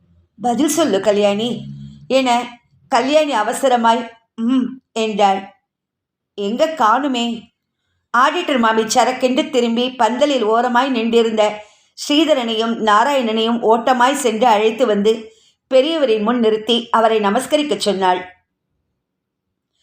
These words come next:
உழக்கு உழக்காய் இருந்த இரண்டும் பவ்யமாய் விழுந்து எழுந்து நின்றன. புன்னகையோடு அவர்களை அழுந்த ஏறிட்டவர்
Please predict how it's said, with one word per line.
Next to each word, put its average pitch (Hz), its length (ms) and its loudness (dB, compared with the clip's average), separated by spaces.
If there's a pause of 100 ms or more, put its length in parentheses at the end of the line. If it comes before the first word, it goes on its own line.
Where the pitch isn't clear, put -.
(260)
உழக்கு 311 400 0
உழக்காய் 269 520 2
இருந்த 254 240 0
இரண்டும் 233 600 0
பவ்யமாய் 247 560 2
விழுந்து 254 400 0
எழுந்து 233 340 2
நின்றன. 185 420 0 (1300)
புன்னகையோடு 277 720 2
அவர்களை 226 520 2
அழுந்த 254 440 0
ஏறிட்டவர் 233 720 0